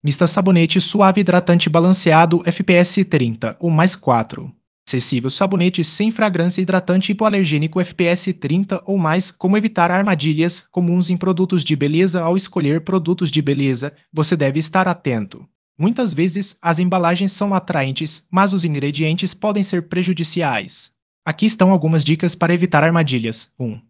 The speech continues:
leia os rótulos, verifique os ingredientes. Evite produtos com álcool e fragrâncias fortes. Dois, teste antes de comprar. Faça um teste em uma pequena área da pele antes de usar um novo produto.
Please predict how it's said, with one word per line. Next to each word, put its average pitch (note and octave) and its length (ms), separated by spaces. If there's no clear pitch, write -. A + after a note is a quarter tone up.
leia F3 200
os G3 100
rótulos, C#3+ 640
verifique E3 420
os D#3+ 100
ingredientes. C#3 840
Evite D3+ 340
produtos D#3+ 500
com F3 200
álcool D#3 340
e F#3 60
fragrâncias F3+ 580
fortes. - 680
Dois, D3 420
teste G3+ 380
antes F3 280
de F3+ 120
comprar. F#3 580
Faça D#3+ 320
um G#3 100
teste E3 340
em D3+ 80
uma E3 160
pequena F#3 400
área D#3+ 220
da F3 120
pele F3+ 280
antes F#3 260
de E3+ 100
usar E3 240
um D#3+ 80
novo E3 240
produto. C#3+ 580